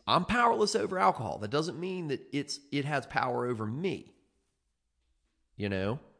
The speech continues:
let's think about that. There's two, two different things. You know, I'm powerless over, over taxes. That doesn't mean that it has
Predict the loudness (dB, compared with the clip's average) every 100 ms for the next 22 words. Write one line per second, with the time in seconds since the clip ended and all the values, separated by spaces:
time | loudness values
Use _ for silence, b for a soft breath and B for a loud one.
0 | _ -12 -6 -2 0 0 -2 -8 -16 _
1 | _ _ _ _ _ _ -20 -20 _ _
2 | _ _ _ _ b b b b -4 -4
3 | 0 -2 -2 -4 -4 -2 -2 -2 -2 -2
4 | -8 -12 -2 0 0 -2 -16 _ _ -4
5 | -2 0 2 2 0 0 0 2 0 0
6 | 0 2 2 0 -2 B B B B B
7 | _ -6 -6 -4 -8 -10 -12 -16 _ _
8 | _ _ -6 -2 -2 -2 -2 -2 -2 -2
9 | -4 -6